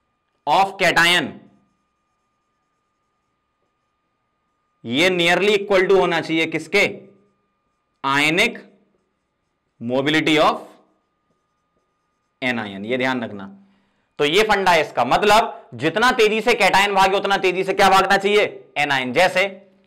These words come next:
मान लो मेरे पास salt bridge के अंदर केएनओ थ्री था, आप ध्यान से सुनना बात को, के प्लस है और एनओ थ्री माइनस है। Left side क्या हो रहा था,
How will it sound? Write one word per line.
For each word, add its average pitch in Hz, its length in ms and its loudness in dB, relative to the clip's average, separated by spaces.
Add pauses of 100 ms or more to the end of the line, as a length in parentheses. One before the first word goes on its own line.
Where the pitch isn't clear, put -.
(100)
मान 160 240 2
लो 202 140 0
मेरे 175 240 0
पास 175 340 0
salt 160 220 -2
bridge 156 240 -4
के 170 100 -6
अंदर 156 260 -4
केएनओ 143 380 -2
थ्री 135 200 -8
था, 117 140 -10 (400)
आप 120 140 -4
ध्यान 135 260 -4
से 151 80 -6
सुनना 135 280 -6
बात 110 240 -4
को, 104 120 -18 (1120)
के 170 180 2
प्लस 190 300 2
है 196 60 4
और 202 180 6
एनओ 175 200 2
थ्री 196 180 0 (400)
माइनस 110 440 -8
है। 101 80 -20 (600)
Left 165 360 2
side 247 300 4
क्या 247 120 4
हो 214 140 6
रहा 160 240 2
था, - 260 -10